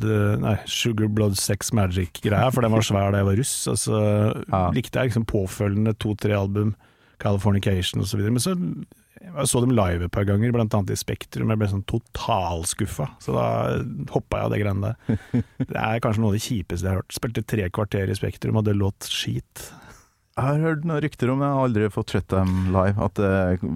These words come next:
Speaker 2: av og til kan høres helt jævlig ut.
Speaker 1: Ja, det var nok mer enn av og til også, men, eh, men ja, så det, det er ikke, jeg mistet det bare litt. Det
Speaker 2: Det er heldigvis ikke en Red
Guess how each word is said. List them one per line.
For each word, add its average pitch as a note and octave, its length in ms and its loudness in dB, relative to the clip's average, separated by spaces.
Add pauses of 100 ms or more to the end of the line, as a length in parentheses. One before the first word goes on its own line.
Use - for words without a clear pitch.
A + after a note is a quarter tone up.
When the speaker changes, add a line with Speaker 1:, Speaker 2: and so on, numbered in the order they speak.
(180)
Speaker 2:
av F#2 160 4
og F#2 80 0
til F2 160 0
kan E2+ 320 0
høres E2 240 0
helt E2 160 -2
jævlig E2+ 380 -2
ut. - 80 -2
Speaker 1:
Ja, B2+ 120 2
det C#3 180 4 (200)
var B2+ 160 2
nok C#3+ 160 -2
mer A2+ 320 2
enn D3+ 80 0
av G#2+ 220 2
og G#2+ 80 -4
til A2 180 2
også, C3 160 2
men, B2 160 2
eh, A#2+ 500 2
men A#2 220 2
ja, A2+ 140 2 (180)
så - 160 -6
det, C3 140 0 (320)
det C3+ 80 0
er - 160 -4
ikke, - 100 -8
jeg G#3+ 160 4
mistet G2 320 0
det F#2 60 -2
bare F#2+ 160 0
litt. - 240 -10
Det E2+ 120 -2 (1120)
Speaker 2:
Det B2 80 4
er C#3 440 0 (420)
heldigvis G2 500 0
ikke G#2 160 0
en G2 140 0
Red F2 340 0